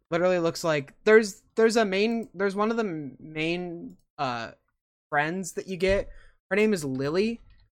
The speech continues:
and it looks like that because it looks like her because Lily has, like, this big hat. Uh,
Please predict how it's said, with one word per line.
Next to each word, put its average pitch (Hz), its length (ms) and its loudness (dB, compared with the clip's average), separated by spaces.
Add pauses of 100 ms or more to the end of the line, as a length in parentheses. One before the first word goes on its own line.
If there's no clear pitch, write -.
(180)
and 160 400 0 (160)
it 180 200 -4
looks 170 480 -2
like 156 280 0
that 120 340 -4 (840)
because 180 760 0
it 202 100 2
looks 247 240 6
like 240 140 4
her 143 640 -2
because 190 680 -2 (200)
Lily 220 260 0
has, 208 160 0
like, 196 140 -4
this 165 160 -4
big 160 260 -2
hat. 135 440 -2 (540)
Uh, 135 400 0